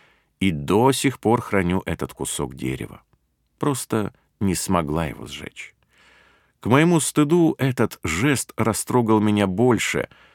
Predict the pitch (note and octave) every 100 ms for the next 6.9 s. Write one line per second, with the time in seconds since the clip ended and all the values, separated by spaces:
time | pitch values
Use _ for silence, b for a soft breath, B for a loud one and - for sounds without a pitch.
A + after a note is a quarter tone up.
0 | b - F#2 D#2+ E2 F#2 E2+ D#2+ - E2
1 | - - G2 A#2 - G2+ - C3 - F#2+
2 | F2 D2 F2 F#2 - _ - G2+ F2+ -
3 | - - - G#1+ - A2 - _ _ _
4 | _ _ _ _ _ _ _ _ - G2+
5 | G2 G2+ F#2+ F#2 E2+ F2 - F2+ F2+ F2+
6 | E2 E2 D#2 D2+ - D#2 G2 -